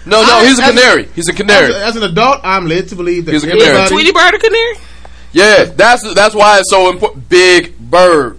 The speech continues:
Speaker 2: As an adult,
Speaker 1: So I, I get it.
Speaker 2: I am convinced that everybody on Sesame Street
Speaker 1: It's just
Speaker 2: was on
Speaker 1: fucked up.
Speaker 2: drugs.
Speaker 1: Hold on, wait. It's the new motherfuckers getting me. I told you about the one that's
Speaker 2: I haven't
Speaker 1: homeless.
Speaker 2: watched it in a while.
Speaker 1: Hold on, you got to.
Speaker 2: Grouch?
Speaker 1: Because
Speaker 2: He's always
Speaker 1: no,
Speaker 2: been
Speaker 1: no,
Speaker 2: homeless.
Speaker 1: no,
Speaker 2: No,
Speaker 1: no.
Speaker 2: he,
Speaker 1: It's,
Speaker 2: he
Speaker 1: it's
Speaker 2: does
Speaker 1: a,
Speaker 2: live in the trash.
Speaker 1: it's,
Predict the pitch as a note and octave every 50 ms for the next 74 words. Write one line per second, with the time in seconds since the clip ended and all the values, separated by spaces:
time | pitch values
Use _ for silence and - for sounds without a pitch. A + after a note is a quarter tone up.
0 | - - E3 F3 E3+ F3 E3+ D#3 C#3 E3+ F#3 E3+ D3+ C#3+ C#3 - C#3+ D#3 D3+ D3
1 | E3 E3+ D#3 D3+ D3+ C#3+ C#3+ D3+ - - - D#3+ E3 E3+ F3+ F3 E3 E3 E3 E3
2 | D#3+ C3+ A2+ A#2+ B2+ B2 A#2+ - B2 G#2+ G2+ - C#3 D#3 E3+ D#3+ D#3+ C3+ B2 B2
3 | A2+ A2 G#2+ G#2+ A2 A2+ A2 - C#3+ B2 - A2+ G#2+ G2+ - - A#2+ B2 A#2+ -
4 | - - B2 A#2+ C3 A#2+ C#3+ D#3 F#3 F#3+ F#3+ D3+ A#2+ - B3+ D3+ A2+ - - -
5 | - - - - - - - - - - - - - - - C#3 C#3+ C#3+ C3 C3+
6 | C#3 B2+ A#2+ A2 - - - - - - - - - - - G3+ - - C#3 C3
7 | C3+ D3+ F#3 G#3+ G3+ D#3 B2+ - A2 - - A#2 G#2 G2+ G#2+ G#2 - - - A#2
8 | G#2+ - G#2+ G#2+ A2 A2+ - - - B2 B2+ - F3+ F3 F3+ F3+ D3 C#3 B2+ -
9 | B2+ A#2+ A#2+ A#2+ A#2 A2 A2+ A2 A#2+ D3+ C#3+ B2 D#3 F3 F3 - C#3 B2 A#2+ A2+
10 | A#2+ D#3 D#3 - - - - - - - - C3+ A#2+ A2 A2 A2+ A#2+ C#3 C3+ A#2+
11 | A2+ - A2+ G#2 - - - - - B2 D3 - C#3+ B2+ - - - F3+ A3+ E4
12 | E4 C4 C4+ C#4+ C#4 E3+ D3 D#3 E3 E3 E3 D3 B2+ D3 D#3 E3 F3 F3+ F#3+ D#3+
13 | E3 E3 F3 F3 F3 F3 F3 E3+ F3+ G3 E3 F#3 F#3 G3 A#3+ F#3+ F3+ F3+ A3 A3+
14 | A3 G#3 F3 C#3+ D3 D3+ B2+ B2 A2+ G2+ - D#3+ A#2+ F#2 E2 E2+ - - D#3 D#3
15 | D#3